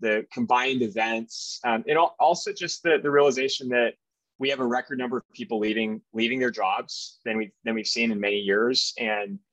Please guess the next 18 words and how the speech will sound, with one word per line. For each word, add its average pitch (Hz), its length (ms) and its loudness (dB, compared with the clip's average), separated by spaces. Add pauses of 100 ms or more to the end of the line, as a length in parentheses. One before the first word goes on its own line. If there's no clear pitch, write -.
(320)
um, 104 400 0
we 120 180 0
also 127 640 0
know 120 300 0
that, 110 340 -2 (160)
uh, 107 180 -4 (100)
you 127 100 -8
know, 107 140 -4 (420)
the, 123 360 2 (140)
the, 117 260 -2 (380)
the, 135 180 0
the 123 160 2
intent 170 480 0
that 147 120 4
is 117 160 2
there 117 240 2
right 110 240 2
now, 95 460 0